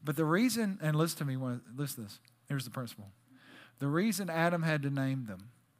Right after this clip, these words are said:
was because God will never give responsibility without authority. Now, this is good news. By the way, if,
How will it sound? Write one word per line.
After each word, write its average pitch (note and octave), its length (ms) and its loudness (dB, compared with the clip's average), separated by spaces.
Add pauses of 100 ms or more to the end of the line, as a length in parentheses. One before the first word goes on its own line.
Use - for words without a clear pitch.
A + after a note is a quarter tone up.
(240)
was C3+ 160 -4
because D3 440 0
God D#3 540 4
will D#3 200 0
never D3+ 540 2
give D3 440 0
responsibility C3 1080 -2
without A2+ 360 -6
authority. G#2 580 -10 (2750)
Now, C#3 120 -2
this E3 180 2
is D3+ 120 -2
good D3 180 2
news. C3+ 200 0
By E3 140 8
the D#3+ 80 2
way, D3+ 240 6
if, C#3 180 0